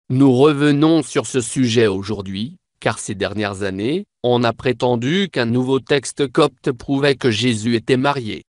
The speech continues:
Je parle de ce qui est maintenant connu sous le nom de fragment évangile de la femme de Jésus, un petit morceau de papyrus copte de la taille d'une carte de visite standard contenant la ligne, citation, « Jésus leur a dit,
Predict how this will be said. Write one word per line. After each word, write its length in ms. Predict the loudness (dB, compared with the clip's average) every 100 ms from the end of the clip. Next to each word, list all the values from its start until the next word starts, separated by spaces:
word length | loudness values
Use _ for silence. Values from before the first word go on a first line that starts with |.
| _ _ -4
Je 160 | 2
parle 400 | 2 6 4 4
de 120 | 0 -2
ce 160 | 0
qui 280 | -4 -2 -2
est 80 | 0
maintenant 520 | 0 0 0 0 0
connu 360 | 0 0 0 -2
sous 220 | -4 -2
le 140 | 2
nom 200 | 2 2
de 120 | 0
fragment 600 | -2 -2 -2 -2 -2 -2 -2
évangile 600 | -2 0 0 0 -2 -4
de 100 | -2
la 120 | -2
femme 420 | 0 2 2 2 -2
de 160 | -4
Jésus, 540 | -2 -2 -2 -4 -10 -12 _ -6
un 120 | -2
petit 420 | 0 0 -2 -2 -2
morceau 480 | 0 -2 -4 -4
de 100 | -2
papyrus 760 | -2 0 -2 -2 -2 0 -2 -2
copte 400 | 0 0 0 -4
de 160 | -2 0
la 140 | -2
taille 320 | 0 0 0
d'une 300 | -2 -4 -4
carte 380 | -4 -6 -6 -6
de 120 | -4
visite 540 | -2 -2 -2 -2 -2 -6
standard 500 | -2 -2 2 0 0
contenant 560 | -4 -2 0 2 2
la 160 | 2 0
ligne, 380 | 0 0 -2 -6 _ _
citation, « 800 | -12 -8 -2 -2 0 0 0 -2 _ -10
Jésus 520 | -2 0 0 2 2
leur 200 | 2 0
a 120 | 0
dit, 400 | -2 -4 -6 -8